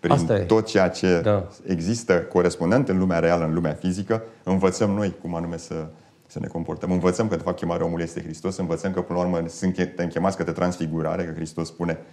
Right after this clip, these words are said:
Speaker 1: și Sfântul Maxim spune că prin cruce și după aia prin har se depășește naturalul și moartea devine cumva,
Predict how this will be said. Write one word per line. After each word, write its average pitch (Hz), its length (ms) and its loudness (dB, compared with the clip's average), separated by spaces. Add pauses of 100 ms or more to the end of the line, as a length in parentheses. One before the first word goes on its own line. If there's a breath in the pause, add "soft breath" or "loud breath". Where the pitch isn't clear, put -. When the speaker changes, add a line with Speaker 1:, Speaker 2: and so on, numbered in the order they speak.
Speaker 1:
și - 120 -10
Sfântul 95 240 0
Maxim 92 200 0
spune 85 260 -2
că 82 200 -4 (280 loud breath)
prin 87 200 0
cruce 95 300 -2
și 82 80 -6
după 82 160 -4
aia 87 140 2
prin 95 280 2
har 90 380 2
se - 140 0
depășește 90 540 2
naturalul 95 480 2
și 90 120 -6
moartea 92 360 0
devine 87 300 -2
cumva, 87 500 -4